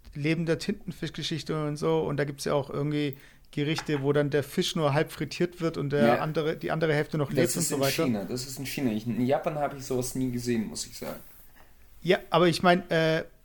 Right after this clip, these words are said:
Speaker 1: weil da ist mir gerade was eingefallen, da war aktuell ein Shitstorm halt in Japan.
Speaker 2: Ja.
Speaker 1: Und da ging's um so eine, äh, Eiskunstlaufhalle. Hast du das mitbekommen?
Speaker 2: Nein, nee, überhaupt nicht.
Speaker 1: Da haben sie, ähm,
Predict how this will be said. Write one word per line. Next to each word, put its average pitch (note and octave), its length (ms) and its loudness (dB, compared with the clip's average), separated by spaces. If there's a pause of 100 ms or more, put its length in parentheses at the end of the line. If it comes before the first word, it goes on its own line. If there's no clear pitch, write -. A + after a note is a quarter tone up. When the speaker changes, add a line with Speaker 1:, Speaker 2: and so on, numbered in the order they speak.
(240)
Speaker 1:
weil D#3 220 4
da E3+ 100 8
ist - 120 2
mir F3 80 2
gerade D#3+ 180 6
was D3+ 120 0
eingefallen, E3+ 380 -2
da D3+ 60 0
war E3 120 4
aktuell D#3+ 480 2
ein D3+ 80 -4
Shitstorm D#3+ 520 0
halt D3+ 200 0
in D#3 120 -2
Japan. E3+ 560 2
Speaker 2:
Ja. A#2+ 140 0 (300)
Speaker 1:
Und D#3 120 -2
da D#3+ 140 4
ging's D#3 240 -4
um D#3 100 -2
so D3 80 -2
eine, D3+ 400 2
äh, D3 260 0 (200)
Eiskunstlaufhalle. D#3+ 960 0
Hast C#3 140 0
du C#3+ 40 -6
das C3 60 -4
mitbekommen? G3 460 -2
Speaker 2:
Nein, A2+ 300 0 (240)
nee, A2+ 160 -6 (200)
überhaupt A2 300 -2
nicht. B2+ 200 -16 (1000)
Speaker 1:
Da C#3 120 2
haben D#3 220 6
sie, D#3 480 4
ähm, D3+ 640 0